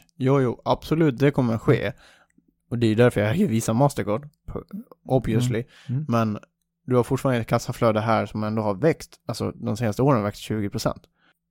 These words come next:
Speaker 1: Vilket är helt sjukt med
Speaker 2: Jaha,
Speaker 1: tanke
Speaker 2: men
Speaker 1: på,
Speaker 2: de har så bra.
Speaker 1: med
Speaker 2: Jag har
Speaker 1: tanke
Speaker 2: inte
Speaker 1: på
Speaker 2: kommit
Speaker 1: hur,
Speaker 2: på det.
Speaker 1: hur bra det har växt och, eh, hur mycket som ramlar ner till sista raden.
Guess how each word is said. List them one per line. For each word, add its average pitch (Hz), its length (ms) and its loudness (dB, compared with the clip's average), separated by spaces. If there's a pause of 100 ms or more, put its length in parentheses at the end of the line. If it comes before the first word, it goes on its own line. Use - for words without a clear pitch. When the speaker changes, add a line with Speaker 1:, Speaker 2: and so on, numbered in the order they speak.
(500)
Speaker 1:
Vilket 113 280 -4
är 113 80 0
helt 107 220 -2
sjukt 135 300 0
med 131 100 4
Speaker 2:
Jaha, 196 80 6
Speaker 1:
tanke 123 160 4
Speaker 2:
men 127 160 4
Speaker 1:
på, 123 60 6
Speaker 2:
de 110 120 4
har 123 200 2
så 135 220 -2
bra. 117 260 -2
Speaker 1:
med 120 60 -2
Speaker 2:
Jag 135 60 4
har 131 60 6
Speaker 1:
tanke 127 160 8
Speaker 2:
inte 117 120 0
Speaker 1:
på 113 100 2
Speaker 2:
kommit 117 120 2
Speaker 1:
hur, 117 140 2
Speaker 2:
på 113 60 0
det. 117 60 0
Speaker 1:
hur 123 80 2
bra 127 280 6
det 110 60 2
har 107 80 2
växt 127 360 -2
och, 104 320 -2 (520)
eh, 104 500 0
hur 113 140 0
mycket 107 340 0
som 110 140 -2
ramlar 107 220 -2
ner 107 140 -2
till - 100 -8
sista 110 280 0
raden. 147 420 4